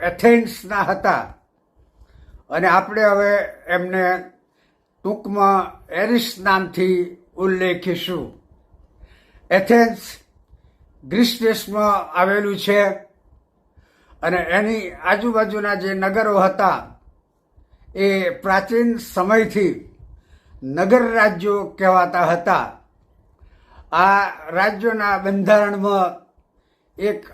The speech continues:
આશ્ચર્યકારક વિચિત્ર કાયદો હતો અને એ કાયદા અનુસાર આમ જનતામાં, લોકોમાં કોઈ ખૂબ લોકપ્રિય થઈ જાય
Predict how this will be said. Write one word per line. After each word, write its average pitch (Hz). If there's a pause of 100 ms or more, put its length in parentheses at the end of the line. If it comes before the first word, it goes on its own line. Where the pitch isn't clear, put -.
(120)
આશ્ચર્યકારક 214 (760)
વિચિત્ર 240
કાયદો 196
હતો 180 (840)
અને 180
એ 233
કાયદા 214
અનુસાર 202 (1200)
આમ 240
જનતામાં, 202
લોકોમાં 208 (840)
કોઈ 208
ખૂબ 196
લોકપ્રિય 226
થઈ 202
જાય 180